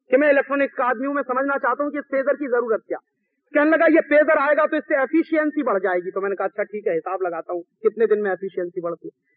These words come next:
तीन साल से पेजर चल रहा, और तीन साल से जब से पेजर आया है तभी से हिंदुस्तान का सत्यानाश सबसे ज्यादा हो रहा। प्रोडक्शन इस देश का सबसे कम इसी साल है।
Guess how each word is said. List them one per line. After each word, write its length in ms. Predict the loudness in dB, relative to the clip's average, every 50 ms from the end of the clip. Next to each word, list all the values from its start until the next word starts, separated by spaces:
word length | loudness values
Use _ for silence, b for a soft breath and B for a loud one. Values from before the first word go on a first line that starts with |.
| _ 4
तीन 220 | 6 6 6 6
साल 240 | 4 2 0 0 2
से 100 | 2 2
पेजर 300 | 4 4 4 6 6 2
चल 200 | 2 0 -2 -4
रहा, 140 | -4 -6 -10 -16 _ _ _ _ _ _ -4
और 120 | -2 -2
तीन 240 | 0 2 2 2 2
साल 220 | 2 0 0 0
से 100 | 0 0
जब 140 | 0 -2 -2
से 140 | 0 -2 -2
पेजर 300 | 0 2 2 2 2 2
आया 160 | 2 2 2
है 120 | 2 0 0
तभी 280 | 2 0 0 0 -2
से 120 | 2 4 4
हिंदुस्तान 540 | 4 4 2 -2 -4 -2 0 0 0 2
का 80 | 0 -2
सत्यानाश 500 | 0 0 -2 0 2 2 2 2 0 -2
सबसे 300 | -2 -6 -6 -2 -2 0
ज्यादा 220 | 0 0 -2 -4
हो 140 | -4 -6 -6
रहा। 100 | -8 -8 _ _ _ _ _ _ _ _ _ _ _ _ _ _ _ _ _ _ 0
प्रोडक्शन 520 | 2 4 4 4 4 2 2 4 6 8
इस 100 | 6 6
देश 320 | 6 6 6 6 6 6 4
का 220 | 2 2 2 2
सबसे 560 | 2 0 -2 -4 -4 -4 _ 0 2 2 2
कम 280 | 2 2 2 2 2 2
इसी 280 | 0 0 0 2 2 2
साल 300 | 2 0 0 0 0 -2
है। 140 | -4 -6